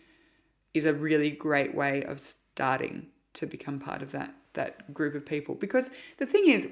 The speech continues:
with community, you don't necessarily have a whole heap in common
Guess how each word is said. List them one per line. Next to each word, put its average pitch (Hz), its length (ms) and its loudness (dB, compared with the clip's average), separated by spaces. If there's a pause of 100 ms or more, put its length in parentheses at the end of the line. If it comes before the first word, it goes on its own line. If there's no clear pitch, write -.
(180)
with 220 240 -4
community, 220 440 0
you 170 180 -4
don't 359 220 4
necessarily 202 540 6
have 170 240 2
a 143 40 4
whole 165 200 4
heap 156 240 -2
in 147 100 -6
common 165 460 -2